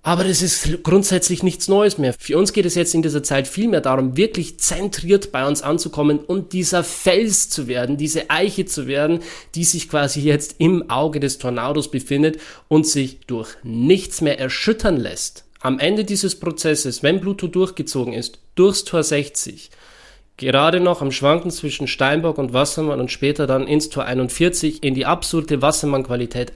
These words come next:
eintritt, Anfang zweitausendfünfundzwanzig, am Ende dieses Wandels, am Ende dieser Transformation werden wir in eine komplett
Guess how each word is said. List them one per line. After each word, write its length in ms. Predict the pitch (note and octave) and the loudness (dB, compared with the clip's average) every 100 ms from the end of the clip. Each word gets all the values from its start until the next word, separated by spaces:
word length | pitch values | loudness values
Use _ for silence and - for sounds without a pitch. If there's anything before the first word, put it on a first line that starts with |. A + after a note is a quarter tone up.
| - | -4
eintritt, 480 | C3+ D3+ E3 E3+ - - - - | -2 0 -2 -6 -14 -20 -18 -6
Anfang 300 | C3 C3+ C#3 | -4 -2 -4
zweitausendfünfundzwanzig, 1160 | - B2+ C3 C3+ C3+ C#3+ C3+ C#3 C3+ C3+ C#3+ - - - - - | -2 -2 -2 -4 -4 -2 -2 -2 0 -2 -2 -8 -14 -18 -16 -10
am 180 | B2 A#2 | -8 -2
Ende 280 | D3+ G3 G3+ | 2 2 2
dieses 360 | G3 G3 F3+ E3 | 0 0 0 2
Wandels, 500 | D#3+ D3+ B2 - - | 2 2 -4 -8 -6
am 220 | B2+ A#2 | -6 -4
Ende 320 | B2+ D3+ G3 G3+ | 0 2 2 0
dieser 300 | G#3 G#3 G3 | -2 -2 0
Transformation 920 | F3 F3+ F3+ F3 E3+ - F3 D3 A2+ | 0 0 0 -2 -2 -2 0 0 -2
werden 240 | A#2+ A#2 | -4 -4
wir 120 | A2+ | -4
in 80 | G#2+ | -4
eine 160 | G2+ G#2+ | -4 -6
komplett 600 | - G#2+ G#2+ C#3+ F3+ | -8 -8 0 0 0